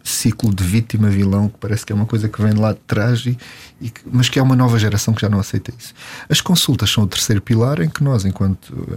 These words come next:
instituição, eh, temos um protocolo com uma empresa, oficina de psicologia, e, e eles, eh, eh, fazem consultas, eh, portanto, nós suportamos,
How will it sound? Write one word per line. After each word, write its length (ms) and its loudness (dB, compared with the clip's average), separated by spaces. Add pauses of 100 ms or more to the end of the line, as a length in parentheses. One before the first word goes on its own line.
instituição, 720 -2 (480)
eh, 80 2
temos 240 2
um 60 2
protocolo 560 0
com 180 -2
uma 180 4
empresa, 580 0 (100)
oficina 340 0
de 60 -4
psicologia, 760 -2
e, 240 -4
e 160 -4
eles, 340 -2 (180)
eh, 220 0 (720)
eh, 220 4
fazem 460 0
consultas, 920 0
eh, 80 -10 (1040)
portanto, 340 -4 (460)
nós 420 2 (240)
suportamos, 1080 2